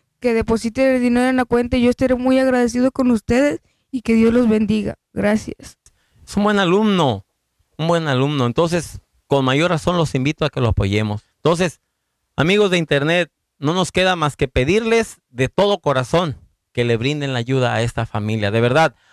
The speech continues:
Speaker 2: Brian lo necesita. Amigo, que tú ya viste el video, compártelo, por favor, para que llegue a más personas, porque es lo que ocupamos. Entre todos, buscarle una solución a Brian. Así que agradecemos tu presencia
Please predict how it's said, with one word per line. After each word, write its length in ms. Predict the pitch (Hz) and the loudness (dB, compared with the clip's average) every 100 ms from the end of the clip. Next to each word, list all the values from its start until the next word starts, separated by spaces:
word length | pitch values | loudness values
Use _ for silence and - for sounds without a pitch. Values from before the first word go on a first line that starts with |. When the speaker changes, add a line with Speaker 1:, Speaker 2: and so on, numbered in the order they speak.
| _ | _
Speaker 2:
Brian 540 | 131 123 170 190 180 165 | -6 0 0 2 0 -2
lo 80 | |
necesita. 720 | 143 123 120 - 151 - 117 - _ - | -4 -4 -4 -2 -4 -2 -4 -6 _ -6
Amigo, 340 | 131 180 190 | -2 0 0
que 140 | 147 156 | -2 -2
tú 120 | 202 | 0
ya 140 | 196 | 0
viste 240 | 190 196 202 | 0 -2 -4
el 80 | 175 | -2
video, 360 | 170 202 208 _ _ | 0 0 -2 _ _
compártelo, 720 | - 135 123 151 175 - 175 156 | -8 -8 -4 -2 -2 -2 -4 -2
por 200 | 147 123 | -2 0
favor, 300 | 135 170 - | 0 -2 -4
para 260 | 139 127 | -4 -4
que 140 | - 127 | -6 -4
llegue 280 | 160 156 | -4 -2
a 80 | 147 | -4
más 200 | 139 151 | -4 -4
personas, 520 | - 127 147 156 139 | -4 -4 -2 -2 -4
porque 280 | - 127 165 | -4 -4 -2
es 40 | 165 | -4
lo 80 | |
que 100 | - | -4
ocupamos. 640 | 139 135 - 139 147 104 - - | -6 -8 -4 -2 -2 -6 -8 -4
Entre 420 | 147 139 139 131 | -2 0 -2 -4
todos, 460 | - 170 180 160 - | 0 0 0 -4 -6
buscarle 560 | 123 - 131 135 139 160 | -10 -4 -4 -4 -8 -10
una 240 | 127 131 127 | -6 -4 -4
solución 540 | 113 110 98 107 110 - | -6 -6 -4 -4 -6 -6
a 100 | 98 | -4
Brian. 460 | - 85 - - - _ _ _ _ - | -4 -6 -16 -20 -20 _ _ _ _ -6
Así 200 | 120 139 | -4 -2
que 220 | 135 139 - _ _ _ _ _ _ | -2 -4 -4 _ _ _ _ _ _
agradecemos 800 | 120 123 127 123 120 156 175 165 | 0 2 2 2 0 0 0 -2
tu 80 | - | -4
presencia 800 | - 120 127 156 - 175 175 180 | -2 -2 0 -2 -2 0 -2 -4